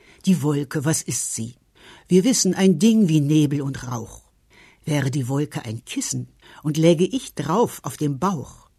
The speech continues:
flög ich vom Winde geschoben und säh hinab auf das Land. Ich sehe die Heimat von oben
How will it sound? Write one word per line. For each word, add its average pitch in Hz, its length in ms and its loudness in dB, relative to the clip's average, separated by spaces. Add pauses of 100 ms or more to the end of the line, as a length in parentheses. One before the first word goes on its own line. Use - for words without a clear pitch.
flög 202 500 4
ich 190 400 -2
vom 170 300 0
Winde 220 320 6
geschoben 190 580 2
und 151 140 6
säh 165 320 2
hinab 156 460 0
auf 151 180 -8
das 143 240 -6
Land. 156 420 -4 (580)
Ich - 160 -4
sehe 208 220 8
die 180 160 6
Heimat 185 460 -2
von 180 320 -6
oben 156 420 -2